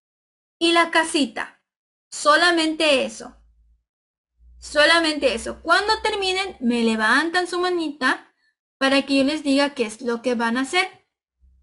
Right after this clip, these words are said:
En este momento, ya pinta, ya coloreamos casita, ya remarcamos los saltitos del conejito y ya colocamos nuestro nombre.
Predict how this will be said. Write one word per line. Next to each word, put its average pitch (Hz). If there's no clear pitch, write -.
En 440
este 427
momento, 339
ya 311
pinta, 339
ya 339
coloreamos 311
casita, 294
ya 269
remarcamos 240
los 262
saltitos 240
del 226
conejito 320
y 330
ya 359
colocamos 262
nuestro 240
nombre. 277